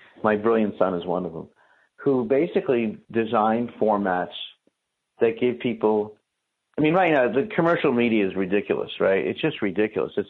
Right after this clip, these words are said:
it's a repetition of the same message. There's nothing, for the most part, that really contributes to us. And so I appreciate this,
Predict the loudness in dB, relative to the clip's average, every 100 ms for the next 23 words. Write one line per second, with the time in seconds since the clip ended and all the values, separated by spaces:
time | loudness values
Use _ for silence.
0 | -6 0 2 2 2 0 -2 -2 -4 -4
1 | -2 -2 0 -4 -2 -4 -4 -8 -16 _
2 | -20 -20 -20 _ _ -12 -8 -2 -2 0
3 | -4 -4 0 0 2 0 2 0 2 0
4 | 0 0 -2 -4 -2 -2 -2 -4 -2 -2
5 | -4 -2 0 0 0 -2 0 0 0 -6
6 | _ _ _ _ _ _ -10 -8